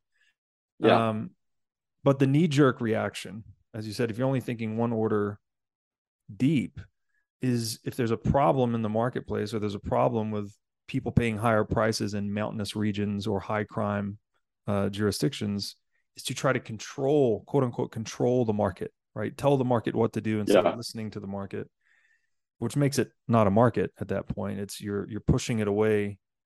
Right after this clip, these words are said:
Speaker 2: You're literally, you're moving away from consumer sovereignty, right, towards government control. That's what the interference is itself, right? It's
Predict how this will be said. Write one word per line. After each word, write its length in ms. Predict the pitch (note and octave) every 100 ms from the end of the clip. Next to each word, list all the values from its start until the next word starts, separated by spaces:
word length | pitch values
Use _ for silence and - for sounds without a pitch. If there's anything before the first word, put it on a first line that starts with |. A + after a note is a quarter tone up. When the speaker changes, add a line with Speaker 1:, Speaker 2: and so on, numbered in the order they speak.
| _
Speaker 2:
You're 140 | A#2 B2+
literally, 520 | F#3+ A3 D#3 B2 - _ _ _ _ _ _ _ _ _ -
you're 100 | C#3
moving 280 | E3+ A3+ G#3
away 220 | D3+ D#3
from 160 | C3+ B2
consumer 400 | A2+ - C3+ G#2+
sovereignty, 600 | A#2 A2 G#2+ F#2 E2 G2+ -
right, 240 | A2 G#2+
towards 540 | - A#2+ A#2 A2 - - _ _ _
government 420 | G#2+ G#2 G#2 F#2+
control. 520 | - - C#3 G#2+ F#2 _
That's 220 | A2+ G2+ G#2+
what 180 | G#2 - _ -
the 120 | G#2+
interference 500 | G#2+ G2+ G#2+ G2+ G2
is 200 | A#2+ G#2
itself, 460 | G2 - C3 G2 -
right? 120 | G#2
It's 300 | G2+ -